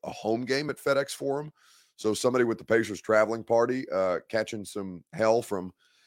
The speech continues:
John and a group. I, I don't know the details on it. I'll have to, uh, I'll have to get myself informed before radio show tomorrow because I know it was a topic this weekend. Um, so we'll see what happens with Ja Morant. I, uh, I wish that I had more information than I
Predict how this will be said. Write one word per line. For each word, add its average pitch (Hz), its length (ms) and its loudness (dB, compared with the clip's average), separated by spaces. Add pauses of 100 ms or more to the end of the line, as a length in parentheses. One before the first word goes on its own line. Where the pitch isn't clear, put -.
(260)
John 120 580 6
and 95 340 -6 (100)
a 107 80 0
group. 107 460 0 (120)
I, 110 140 2 (100)
I 123 80 4
don't 127 240 2
know 123 100 4
the 113 100 -2
details 123 520 0
on 123 160 0
it. 135 100 -8 (100)
I'll 98 180 0
have 104 280 -2
to, 101 260 -2
uh, 92 180 2 (100)
I'll 95 80 -10
have 104 200 -6
to 85 220 -6 (220)
get 92 160 -6
myself 104 400 -2
informed 110 540 -4 (500)
before 110 260 -2
radio 110 300 4
show 95 200 -2
tomorrow 87 340 -4
because 90 280 -6
I 92 80 -6
know 104 500 4
it 95 100 -2
was 90 140 -6
a 85 60 -10
topic 95 540 -4
this 85 200 -14
weekend. 92 520 -6 (480)
Um, 107 520 4 (160)
so - 180 2
we'll 147 180 8
see 156 360 0 (200)
what 110 200 0
happens 113 380 0
with 98 180 -8
Ja 104 160 0
Morant. 90 400 -6
I, 90 220 -2
uh, 82 280 -2
I 85 100 -6
wish 95 260 -6
that 95 100 -4
I 90 80 0
had 87 140 -2
more 90 180 -8
information 82 560 -10
than 76 120 -16
I 73 60 -14